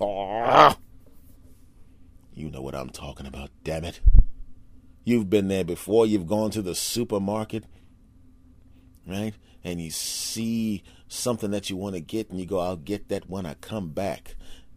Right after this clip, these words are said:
And then you go and do a little more of your shopping. You come back and you go to the ice cream aisle to pick up that gallon of ice cream, the flavor that you wanted,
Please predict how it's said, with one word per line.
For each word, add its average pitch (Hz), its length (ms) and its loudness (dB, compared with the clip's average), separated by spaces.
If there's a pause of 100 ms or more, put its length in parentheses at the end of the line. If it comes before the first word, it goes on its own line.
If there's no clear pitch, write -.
(100)
And 82 80 -8
then 92 120 -6
you 80 120 -10
go 92 320 -6
and 78 180 -10
do 92 160 -12
a 87 40 -10
little 87 300 -8
more 95 260 -6
of 85 40 -10
your 73 80 -10
shopping. 85 500 -10
You 71 100 -10
come 107 340 -6
back 98 340 -6
and 69 100 -12
you 69 100 -12
go 104 340 -6
to 104 260 -8
the 73 240 -12
ice 101 260 -6
cream 107 300 -4
aisle 101 300 -6
to 78 80 -4
pick - 360 -8
up 104 220 -2
that 98 200 -2 (580)
gallon 117 340 -2
of 85 160 -6
ice 117 240 -4
cream, 117 320 -4
the 95 80 -2
flavor 120 340 -2
that 110 240 -2
you 101 60 -6
wanted, 110 440 -2